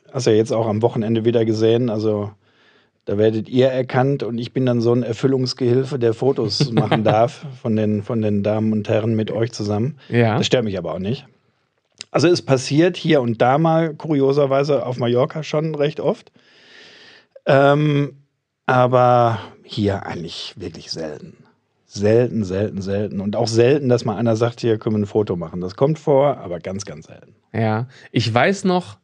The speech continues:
Speaker 2: ich glaube, da warst du in München, wenn ich mich recht erinnere, für ein Konzert.
Speaker 1: Ja.
Speaker 2: Und dann warst du vor oder nach dem Konzert in einem Restaurant essen.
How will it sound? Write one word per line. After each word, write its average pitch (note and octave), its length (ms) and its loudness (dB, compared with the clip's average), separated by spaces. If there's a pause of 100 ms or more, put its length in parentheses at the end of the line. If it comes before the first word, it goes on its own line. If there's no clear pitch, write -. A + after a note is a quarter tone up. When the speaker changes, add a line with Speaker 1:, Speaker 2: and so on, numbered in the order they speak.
Speaker 2:
ich - 160 -18
glaube, D#3+ 320 2
da C3+ 220 -2
warst C#3 440 -4
du C3+ 380 -4 (560)
in A#2+ 560 2
München, F#3+ 880 2 (640)
wenn A2+ 160 2
ich A2 80 -2
mich A2 160 -4
recht A2 160 -2
erinnere, A2+ 560 0 (640)
für - 340 0
ein C#3+ 140 2
Konzert. B2 800 0 (220)
Speaker 1:
Ja. F#2+ 480 -10 (480)
Speaker 2:
Und A#2+ 200 2
dann B2 140 2
warst D3+ 260 2
du D3+ 60 -2
vor F3 400 2
oder D#3 140 0
nach D#3 240 0
dem D#3 120 0
Konzert C#3+ 640 -2
in - 160 -10
einem B2 180 -2
Restaurant B2+ 680 0
essen. B2 500 -4